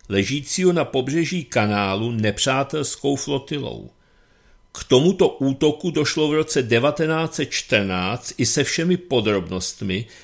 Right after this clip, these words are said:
které Dunn popsal v roce devatenáct set jedna. Protože byl v jádru věcným badatelem,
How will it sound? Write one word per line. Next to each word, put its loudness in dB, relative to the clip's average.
které 4
Dunn 2
popsal 0
v -4
roce -2
devatenáct 2
set -4
jedna. -4
Protože 6
byl 8
v 0
jádru 2
věcným 0
badatelem, 0